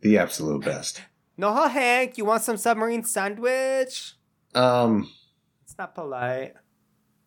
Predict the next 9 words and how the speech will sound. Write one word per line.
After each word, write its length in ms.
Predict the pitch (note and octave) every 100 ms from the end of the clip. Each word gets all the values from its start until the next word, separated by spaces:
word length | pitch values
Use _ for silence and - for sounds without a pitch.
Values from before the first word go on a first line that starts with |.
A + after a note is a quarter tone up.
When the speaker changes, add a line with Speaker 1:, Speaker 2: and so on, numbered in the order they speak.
| _ _
Speaker 1:
Shit, 220 | - - G3
man. 260 | D#3+ D#3 -
School 300 | - - C4+
field 260 | - G#3 -
trips, 340 | - A2 -
though, 320 | G#2+ F2+ D#2 -
right? 380 | A2+ G#3 B3 - _ _
Like, 280 | A2+ G#2+ G2
Speaker 2:
Yeah. 380 | F3+ G#3 D3+